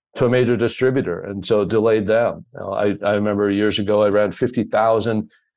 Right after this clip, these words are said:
blood boxes with the wrong information on the outside. We threw 'em away, had to rerun 'em. I launched a global product that was, uh, in seven different countries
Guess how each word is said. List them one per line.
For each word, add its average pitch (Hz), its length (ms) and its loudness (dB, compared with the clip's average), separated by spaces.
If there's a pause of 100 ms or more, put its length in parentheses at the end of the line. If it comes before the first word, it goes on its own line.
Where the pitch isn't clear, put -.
(120)
blood 110 260 4
boxes 110 420 0
with 107 160 -2
the 110 120 0
wrong 107 260 2
information 110 480 -2
on 98 120 0
the 98 60 -4
outside. - 460 -4
We 90 120 -6
threw 107 220 -4
'em 104 100 -2
away, 104 360 2
had 90 160 -4
to 92 60 -8
rerun 101 440 0
'em. 85 140 -10 (100)
I 98 160 -2 (460)
launched 117 340 2
a 107 60 0
global 110 400 2
product 113 460 0
that 113 80 -8
was, 104 280 -2
uh, 104 360 2
in 101 100 -4
seven 113 340 2
different 104 280 -6
countries 110 560 -2